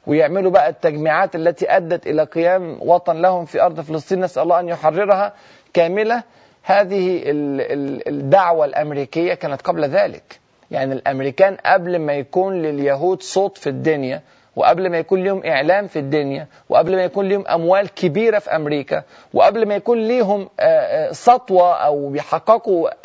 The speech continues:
أهداف معينة أو مصالح معينة في داخل الشرق الأوسط لأمريكا، أمريكا بتدفع في قيام، في اتجاه قيام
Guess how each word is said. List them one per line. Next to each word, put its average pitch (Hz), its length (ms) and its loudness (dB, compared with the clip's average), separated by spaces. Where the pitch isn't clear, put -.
أهداف 196 380 2
معينة 180 480 0
أو 170 160 0
مصالح 175 520 2
معينة 175 500 -2
في 156 200 0
داخل 196 640 2
الشرق 190 380 -2
الأوسط 165 460 0
لأمريكا، 180 600 2
أمريكا 143 360 -4
بتدفع 196 480 0
في 139 260 -8
قيام، 139 400 -2
في - 140 -14
اتجاه 156 360 0
قيام 151 460 -2